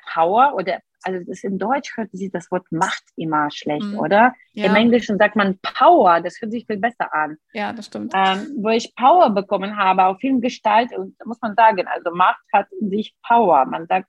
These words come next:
Speaker 1: man kann mehr gestalten und man hat, bekommt mehr Freiheit. Ich habe gesagt, naja, also wir sprechen sehr viel über Frauen-Empowerment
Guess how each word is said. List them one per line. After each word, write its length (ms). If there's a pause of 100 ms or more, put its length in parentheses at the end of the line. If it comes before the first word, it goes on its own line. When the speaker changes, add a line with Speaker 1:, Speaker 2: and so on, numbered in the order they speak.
Speaker 1:
man 180
kann 200
mehr 180
gestalten 640
und 180 (160)
man 180
hat, 180
bekommt 260
mehr 140
Freiheit. 480 (640)
Ich 40
habe 120
gesagt, 240
naja, 600
also 200
wir 80
sprechen 380
sehr 140
viel 220
über 300
Frauen-Empowerment 1120